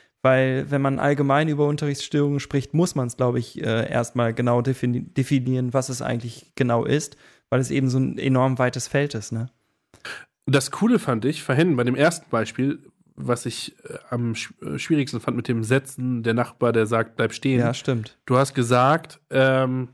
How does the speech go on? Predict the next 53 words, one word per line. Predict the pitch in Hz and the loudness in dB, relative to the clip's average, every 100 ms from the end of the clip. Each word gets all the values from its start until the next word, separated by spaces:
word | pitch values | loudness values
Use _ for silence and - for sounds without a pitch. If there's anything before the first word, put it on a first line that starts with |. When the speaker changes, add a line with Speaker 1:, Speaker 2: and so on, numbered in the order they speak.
| _ _ _ _ - | _ _ _ _ -2
Speaker 2:
man | 120 | -2
fühlt | 117 147 147 | 0 0 0
sich | 127 | -2
so | 135 | -2
ein | 123 | -2
bisschen, | 123 120 | -2 -6
ich | 117 | -2
glaub, | 123 - | -4 -2
beklommen | 113 - 123 131 151 113 | -6 0 2 2 0 -2
oder | 113 110 | 0 0
so | 110 113 | 2 2
oder | 113 | 2
Speaker 1:
Ja, | 143 147 147 | 4 2 2
Speaker 2:
unwohl. | 117 113 113 | 2 4 4
Speaker 1:
richtig, | 107 101 107 - _ _ | 4 0 -8 -12 _ _
ja. | 117 113 | -8 -2
Speaker 2:
Und | 123 | 0
das | 131 147 | 2 4
war | 139 | 2
e-, | 123 - | 0 -8
ja | 143 123 127 | -2 2 2
exakt | 123 - 143 - | 2 0 -2 -2
dieselbe | 123 131 131 | 0 2 4
Emotionalität, | 127 123 120 123 117 - 127 | 2 0 0 -2 -2 0 -2
die | 123 | -2
ich | 110 127 | -2 2
auch | 143 - | 2 0
hatte. | 107 110 | -4 -2
Also | 120 107 117 | -2 0 0
Speaker 1:
Okay. | 123 - 120 - | -2 -4 -4 -4
Speaker 2:
man | - 120 120 | -4 0 0
kann | 117 135 135 | 0 0 0
sich | 127 | 0
relativ | 131 135 123 | 0 0 -2
schnell | - 131 131 | -2 2 4
da | 117 | 4
reinführen, | 120 127 143 - 156 156 156 156 | 4 2 0 0 2 4 2 0
äh, | 139 127 | 0 -2
fühlen | - 156 156 160 | 2 2 4 0
und | 127 | 0
Speaker 1:
Ja. | 117 | 2
Speaker 2:
sagen, | 120 127 127 | 2 2 0
„Okay, | 120 - 143 110 - | -4 0 2 2 -2
ähm, | 120 117 113 113 - _ _ | -2 0 0 -2 -4 _ _
so | - 123 131 | 0 2 2
Speaker 1:
Ja. | |
Speaker 2:
ist | 123 - | 0 -6
es | - | -4
mir | 143 | -4
auch | 156 | -2
ergangen.“ | 113 110 143 | 0 0 0
Speaker 1:
Ja. | 127 120 _ | -4 -6 _
Speaker 2:
Und, | - 117 127 | -6 -6 -6